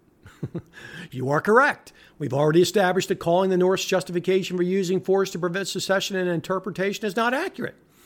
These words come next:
as it goes against the clear and unambiguous language of the Constitution and the Tenth Amendment. Therefore, it would be more accurate to say that the North's justification was based on a flawed legal argument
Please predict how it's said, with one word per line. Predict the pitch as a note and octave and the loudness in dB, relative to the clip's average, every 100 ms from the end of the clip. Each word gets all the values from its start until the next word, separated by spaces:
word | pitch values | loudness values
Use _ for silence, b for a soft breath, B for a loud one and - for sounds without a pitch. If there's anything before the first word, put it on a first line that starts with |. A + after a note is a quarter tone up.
| b - | b -6
as | C3+ | -4
it | C3 | 4
goes | D#3 E3+ | 8 8
against | F3+ F#3+ F#3+ | 8 6 4
the | |
clear | E3+ F3 G3 | 2 4 6
and | G3+ | 4
unambiguous | E3 F3 F#3 F3+ F#3+ G#3 F#3+ | 2 2 2 4 2 2 0
language | D3 E3 G3+ G3 | 0 0 2 0
of | |
the | G3 | -2
Constitution | G3 G3+ G#3 G#3 - D#4+ - D#3 | -2 -2 0 -4 2 2 2 -4
and | |
the | C#3+ F3 | -2 -2
Tenth | F3 | -2
Amendment. | G3+ E4+ D4 C#3 B B B | -2 0 -2 -6 B B B
Therefore, | F3+ G3+ - F#3 G3+ | 4 6 6 4 6
it | G3 | 6
would | A3 F3 | 6 6
be | G3+ | 6
more | F3 E3 C4 C4+ | 6 8 8 6
accurate | G3+ D#3+ E3+ D#3 | 2 0 -2 -4
to | |
say | - F3+ | -2 0
that | F3+ | 0
the | E3 | 0
North's | D3+ G3+ G3 | 2 2 2
justification | - F#3 F#3 E3+ F3 F3+ F3 E3 | 0 -2 0 -4 0 0 0 -2
was | |
based | C#3+ F3 F3 | 0 0 0
on | F3 | -2
a | D3 B B | -4 B B
flawed | - G#3 A3 A3+ A3+ D3+ | -8 2 4 6 2 0
legal | D#3+ D#3 C#3+ | -2 -2 -2
argument | B2+ A#2+ B2 A#2+ - | -2 -4 -6 -10 -12